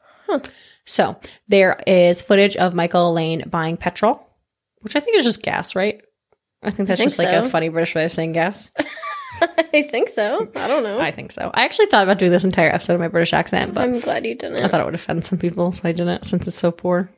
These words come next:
Speaker 2: Anyway, um, there's footage of Michael Lane buying petrol, footage of him walking towards Shauna's house, and then there's also footage of him using her card at an A T M to withdraw sixty pounds.
Speaker 1: This says,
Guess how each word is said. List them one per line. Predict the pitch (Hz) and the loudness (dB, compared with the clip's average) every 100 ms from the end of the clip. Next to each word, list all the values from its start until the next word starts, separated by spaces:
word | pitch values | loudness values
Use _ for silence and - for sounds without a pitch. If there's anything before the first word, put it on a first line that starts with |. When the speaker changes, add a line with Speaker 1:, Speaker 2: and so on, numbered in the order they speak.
| _ _ _ _ - _ | _ _ _ _ -20 _
Speaker 2:
Anyway, | 240 214 156 135 208 - - - - - - - | 0 2 4 2 0 -6 -20 -20 -20 -20 -20 -10
um, | - 180 165 143 175 180 _ _ | -2 0 0 -2 -2 -4 _ _
there's | 185 185 | -4 2
footage | 190 185 | 2 4
of | |
Michael | 180 180 190 | 0 2 2
Lane | 180 | 2
buying | 175 | 0
petrol, | 180 - 151 175 - _ _ _ _ _ - _ | -2 -2 -2 -4 -8 _ _ _ _ _ -20 _
footage | - 190 190 | 2 4 4
of | 196 | 0
him | 190 190 190 | -2 -2 0
walking | 147 160 175 | 0 0 0
towards | 196 - 165 165 | -2 0 0 0
Shauna's | - - 170 170 | -4 -2 -2 -2
house, | 185 269 - - - _ - - - | 0 0 0 -4 -6 _ -20 -18 -4
and | 226 | 0
then | 247 | 2
there's | 262 | 2
also | - 240 262 262 | 2 2 4 4
footage | 226 208 196 | 4 4 2
of | 196 | 0
him | 185 190 | 2 4
using | 180 180 185 | 2 2 0
her | - 190 | -2 -6
card | - 220 220 | 0 4 4
at | 208 190 | 2 -2
an | 160 | -4
A | 170 | -4
T | - 165 | -4 -4
M | 180 | -2
to | - | -2
withdraw | 165 - 160 | -2 2 0
sixty | - - - - | 0 -4 -4 -2
pounds. | - - 185 - _ _ _ _ _ _ _ _ - - - | -2 -4 -6 -8 _ _ _ _ _ _ _ _ -18 -18 -4
Speaker 1:
This | 269 262 | -2 0
says, | 254 226 | 0 -2